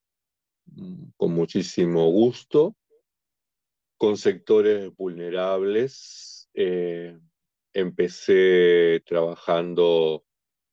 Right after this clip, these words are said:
con niños, niños en situación de vulnerabilidad, después con adolescentes, después con jóvenes,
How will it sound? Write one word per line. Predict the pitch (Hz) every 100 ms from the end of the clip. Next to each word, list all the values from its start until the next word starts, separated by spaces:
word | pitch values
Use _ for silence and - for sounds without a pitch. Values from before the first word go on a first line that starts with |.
| _
con | 92 87
niños, | 90 104 107 113 120 127 151 151 - - -
niños | 90 87 87 87 85 82 80 - - - _ _ _
en | 95 87
situación | 98 82 90 - 87
de |
vulnerabilidad, | 85 82 80 80 80 80 78 80 85 98 110 123 135 - _ _ _ _ _
después | - 90 - 90
con | - 85
adolescentes, | 82 80 78 80 - 110 107 113 110 127 110
después | 82 _ 82
con | - 85 82
jóvenes, | - 101 104 110 113 117 127 131 - - -